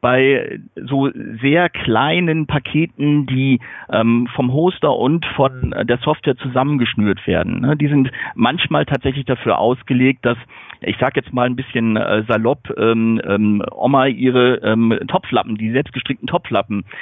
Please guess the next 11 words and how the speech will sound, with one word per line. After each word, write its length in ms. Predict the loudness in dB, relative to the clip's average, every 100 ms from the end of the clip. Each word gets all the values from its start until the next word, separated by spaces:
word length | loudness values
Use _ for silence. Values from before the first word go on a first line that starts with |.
| -10
ähm, 260 | -2 0 0
verkaufen 540 | -2 -4 0 0 -2 -2
kann 440 | 0 0 -2 -6 -2
für, 360 | 2 4 2
also 160 | 0 -2
drei, 240 | 0 -2
vier, 300 | -2 -4 -4
fünf 240 | -2 -4 -2
verschiedene 400 | -4 -4 -2 -2
Produkte. 580 | -2 -4 -4 0 0 0 -8 -12 -8 -2
Ähm, 240 | 2